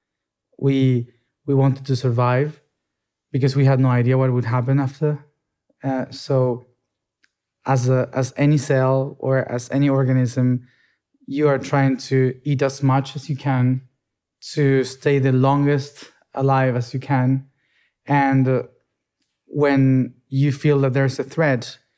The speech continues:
you better first to be, before you get attacked, you have to attack in order to protect your s-, survival. So this created the idea of expansion constantly, and, uh, the idea of empires trying to control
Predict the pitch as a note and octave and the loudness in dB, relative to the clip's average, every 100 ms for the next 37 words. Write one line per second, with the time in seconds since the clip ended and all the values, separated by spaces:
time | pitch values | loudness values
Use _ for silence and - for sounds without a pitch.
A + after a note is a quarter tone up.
0 | _ _ C3 C#3 C3+ C#3+ C3+ A#2+ - E3 | _ _ -2 0 2 2 0 -2 0 0
1 | D3+ C#3 - - - C3 C3 _ _ C#3 | 2 -4 -12 -14 -8 -6 -6 _ _ -2
2 | C3+ - F#3+ F#3+ D#3 C#3+ C3+ - D3 B2+ | -2 0 2 2 2 0 -4 -4 0 0
3 | A#2+ D3 A#2 A2+ - C3+ C3+ C3 - A#2+ | -2 -2 -2 -4 -10 -4 0 0 -4 -6
4 | - A#2+ A#2+ _ _ _ _ _ - C3+ | -4 -4 -6 _ _ _ _ _ -4 0
5 | C3+ C3 - C3 A#2+ C3+ C3+ D3 B2 A#2 | 0 0 -2 -2 -2 -4 -2 -2 -2 -6
6 | - _ _ _ - C#3 C3 - - - | -18 _ _ _ -2 0 0 -2 -14 -20
7 | - C#3 C3 C3 A#2+ - B2+ _ _ _ | -10 -2 0 0 -2 -8 -16 _ _ _
8 | _ _ - - D3 C#3 C3+ _ _ C#3+ | _ _ -8 -2 0 0 -4 _ _ 0
9 | D3 E3 - D3+ D3 C#3 C3+ C3 C3+ C3 | 0 0 0 0 0 0 0 0 0 0
10 | B2 C3+ B2+ A#2+ _ _ _ C#3 - - | -2 -2 -4 -6 _ _ _ -14 -12 -4
11 | E3 D3 C3+ A#2 A#2 C#3+ B2 A#2 - - | 0 2 0 -2 -2 -2 -2 -6 -10 -16
12 | - _ _ _ _ C#3+ C#3 C3+ B2+ B2 | -20 _ _ _ _ 0 2 4 2 0
13 | A#2+ - _ _ _ _ B2+ C#3+ C3+ C3+ | -2 -6 _ _ _ _ -4 0 2 2
14 | C#3 C#3 B2 A#2+ - D3+ B2+ A#2+ - C#3 | 0 0 -2 -4 -2 0 0 -2 -4 -2
15 | B2+ B2 - B2+ D3 | -2 -4 -4 -2 0